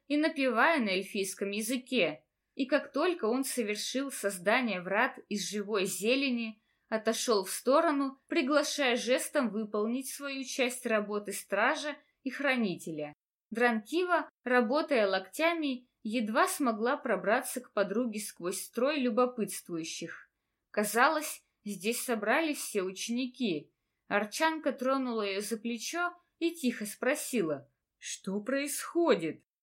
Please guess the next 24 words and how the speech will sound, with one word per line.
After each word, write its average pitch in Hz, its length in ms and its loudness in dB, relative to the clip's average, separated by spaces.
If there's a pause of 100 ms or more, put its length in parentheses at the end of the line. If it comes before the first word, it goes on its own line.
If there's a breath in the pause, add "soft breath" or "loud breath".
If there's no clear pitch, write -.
(200)
«Не 202 220 -4
знаю». 185 800 2 (460)
Таня 277 320 6
взяла 240 380 2
подругу 226 540 2
за 233 280 4
руку 214 560 -2
и 269 100 4
не 277 120 6
отводила 247 640 4
завороженного 214 800 0
взгляда 214 640 0
от 196 240 0
голубых 214 520 -2
всполохов, 185 960 -2 (100)
которые 247 640 4
побежали 196 640 0
по 180 160 -2
листьям. 214 800 -2 (340)
И 254 100 2
как 277 280 2
только 254 380 2
они 196 300 -2
исчезли, 262 640 0